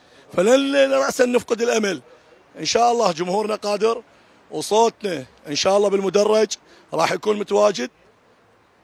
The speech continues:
ورساله للاعلام الكويتي، ال-، عفوا ال-، ال-، الاردني،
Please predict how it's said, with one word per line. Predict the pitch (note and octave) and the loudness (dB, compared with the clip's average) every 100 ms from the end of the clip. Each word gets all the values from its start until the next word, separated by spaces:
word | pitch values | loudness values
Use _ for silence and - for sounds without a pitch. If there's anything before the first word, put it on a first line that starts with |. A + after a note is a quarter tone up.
| _ - | _ -10
ورساله | D3 F3 - A3 A#3 | -6 -4 0 0 0
للاعلام | A3+ G#3 F3+ G#3 A3 | -2 -4 -4 -4 -6
الكويتي، | E3+ - C#3+ A#2+ A#2+ - | -8 -6 -6 -6 -16 -14
ال-، | D3+ D3+ | -10 -4
عفوا | C#3+ D#3+ F#3 | -2 0 -2
ال-، | F#3 F3+ F3 E3 D#3+ D#3+ - | -4 -4 -2 -2 -4 -6 -12
ال-، | F#3 F#3+ | -10 -2
الاردني، | G#3 G#3+ G3 E3 B2 | 4 4 4 0 -2